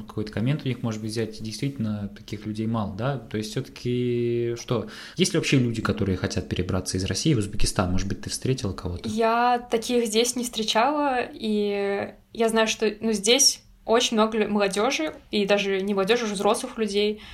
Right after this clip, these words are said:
Speaker 2: которые хотят переехать в Россию, а, очень сильно, очень сильно хотят переехать там, или те, кто хотят, но не могут, или те, кто планируют,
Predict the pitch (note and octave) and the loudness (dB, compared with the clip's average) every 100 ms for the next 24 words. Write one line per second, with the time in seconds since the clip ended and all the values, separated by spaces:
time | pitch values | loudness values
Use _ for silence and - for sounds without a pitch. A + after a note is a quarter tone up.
0 | - - A3 A3 A3+ A3 G#3+ G3+ G3+ - | -4 0 2 4 2 2 2 0 -2 -4
1 | G3 - - B3 D4 D#4 - - G3+ G3+ | 2 2 2 0 -2 -4 -10 -2 0 0
2 | G3 G3+ G3+ G#3 - G#3 G3+ G3 - - | 2 0 0 0 0 0 -2 -4 -8 -4
3 | G#3+ G#3 F3+ G3+ F#3 F#3+ G3+ F#3 F#3+ F#3+ | -2 -2 -2 -4 -4 -4 -2 -2 0 -2
4 | F#3 G#3+ G#3+ G#3 F#3+ F#3+ - - G#3 G#3+ | 0 0 0 -2 -2 -4 -10 -4 2 4
5 | G#3+ G#3 G3 F#3+ A3+ B3 G#3+ G#3+ G3 G#3+ | 4 2 0 2 2 2 0 0 0 0
6 | G#3+ F#3 G3+ F#3+ A3 C4 A#3+ A3+ G#3+ | -2 0 0 2 0 2 2 2 -2